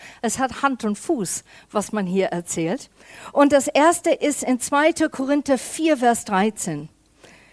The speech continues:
Wir haben Gottes Geist, der uns auf Gott vertrauen lässt. So, wir haben Gottes Geist, damit wir auf Gott vertrauen können. Ist das nicht schön?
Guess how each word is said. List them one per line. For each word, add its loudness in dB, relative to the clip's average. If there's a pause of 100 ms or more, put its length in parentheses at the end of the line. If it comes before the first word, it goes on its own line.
(140)
Wir 8 (240)
haben 6
Gottes 4
Geist, 4
der 6 (160)
uns 0
auf 4
Gott 2
vertrauen 0 (100)
lässt. -4 (1160)
So, 4
wir 4
haben 4
Gottes 2
Geist, 2 (680)
damit 4
wir 4
auf 2
Gott 4
vertrauen -2
können. -8 (800)
Ist -2
das 2
nicht 0
schön? 4